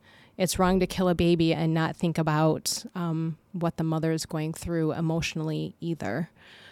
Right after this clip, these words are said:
Um, and so the whole my body, my choice comes, uh, something very different because, um, it is a woman's body. They do have to go through nine months of changes and difficulty and,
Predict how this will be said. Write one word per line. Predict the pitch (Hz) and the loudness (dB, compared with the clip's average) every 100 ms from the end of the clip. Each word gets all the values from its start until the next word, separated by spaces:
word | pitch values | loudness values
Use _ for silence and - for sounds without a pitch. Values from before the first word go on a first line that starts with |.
| - _ - | -20 _ -6
Um, | 165 156 151 156 151 _ _ _ _ - - | -2 -2 -2 -4 -8 _ _ _ _ -10 -2
and | 180 175 | 0 2
so | - 175 | 4 4
the | 170 | 4
whole | - 180 175 | 4 4 6
my | 175 175 170 | 4 4 4
body, | 160 165 165 | 2 2 2
my | 165 160 | 0 -2
choice | - 202 190 - - | 2 4 4 2 -2
comes, | 190 175 175 170 - | -2 0 0 0 -2
uh, | - 175 170 | -2 -2 0
something | - 175 175 170 | 0 0 0 0
very | 175 165 165 | 2 0 0
different | 185 - 175 160 - - - _ - - - _ _ | -2 0 0 0 -2 -6 -6 _ -20 -20 -20 _ _
because, | 185 175 180 175 170 165 - - - | -2 0 2 4 6 4 2 0 0
um, | 180 170 165 160 - _ _ _ | 2 2 2 -2 -6 _ _ _
it | 185 175 | 2 6
is | 180 190 - - | 6 6 4 2
a | 180 | 4
woman's | 185 180 180 | 6 6 4
body. | 165 165 165 175 180 | 4 2 4 2 4
They | 175 | 2
do | 165 180 | 4 4
have | - 170 - | 4 -2 -2
to | - 180 165 | -2 0 4
go | 175 | 2
through | 170 175 165 | 2 2 2
nine | 165 165 170 | 2 2 2
months | 170 175 | 2 0
of | 160 | -2
changes | - 185 170 170 170 175 - | -2 -2 0 2 4 4 2
and | 170 165 | 0 0
difficulty | 175 180 - 170 - 175 170 165 | 0 0 0 -2 0 0 0 -2
and, | 170 156 156 165 | -4 -2 -4 -6